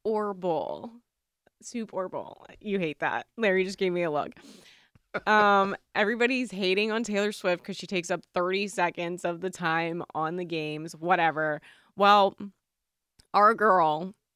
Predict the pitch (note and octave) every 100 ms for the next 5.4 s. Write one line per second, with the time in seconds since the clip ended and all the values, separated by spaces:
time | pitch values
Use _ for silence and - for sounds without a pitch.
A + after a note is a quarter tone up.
0 | _ E3 F3+ G3 - G3 E3 D3+ - -
1 | - _ _ - F#3 F#3+ G#3+ A3 F#3 E3
2 | D#3 D#3 _ F#3+ G3 F#3+ G3+ A#3 B3+ B3+
3 | C#4 B3 A#3 E3+ B2+ F3+ - G#3+ - G#3
4 | G#3+ A3 F3+ F3 - G3 G3 - F#3 F3
5 | - F3+ F3 F3+